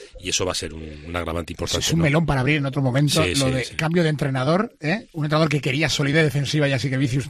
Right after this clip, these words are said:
Speaker 2: lo primero, ¿eh? A esto que de repente cambia de entrenador, todo el mundo se relaja o no sé, ¿no? Y son prácticamente muchos de los jugadores, pero bueno,
Speaker 1: Sí, sí,
Speaker 2: sigue,
Speaker 1: sí, nada.
Speaker 2: <laughs> sigue, sigue.
Speaker 1: Eh, a mí Valencia, lo poco que he visto en A C B, creo que ha cambiado muchísimo la cam-, la plantilla, ha decidido por una plantilla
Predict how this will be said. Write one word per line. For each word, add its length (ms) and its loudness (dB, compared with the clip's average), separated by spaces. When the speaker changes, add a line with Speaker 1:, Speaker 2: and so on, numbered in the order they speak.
Speaker 2:
lo 160 0
primero, 420 2
¿eh? 100 0
A 360 2
esto 260 0
que 80 0
de 500 0
repente 280 2
cambia 140 4
de 0 -
entrenador, 260 4
todo 80 2
el 60 4
mundo 100 4
se 80 2
relaja 320 0
o 60 0
no 60 0
sé, 240 0
¿no? 140 -4
Y 80 -6
son 260 -2
prácticamente 600 -2
muchos 340 4
de 60 -4
los 80 -4
jugadores, 320 -4
pero 140 -2
bueno, 120 4
Speaker 1:
Sí, 140 0
sí, 240 -2
Speaker 2:
sigue, 240 4
Speaker 1:
sí, 60 -8
nada. 180 2
Speaker 2:
<laughs> 0 -
sigue, 220 -2
sigue. 180 -6
Speaker 1:
Eh, 560 2
a 80 -2
mí 80 -2
Valencia, 840 -2
lo 100 -2
poco 220 -2
que 60 -2
he 20 -2
visto 160 -4
en 40 -4
A 40 -4
C 120 -6
B, 300 -2
creo 180 0
que 200 0
ha 140 -4
cambiado 400 -4
muchísimo 380 -4
la 100 -8
cam-, 180 -10
la 120 -10
plantilla, 560 -4
ha 160 0
decidido 580 0
por 220 0
una 160 -2
plantilla 560 -6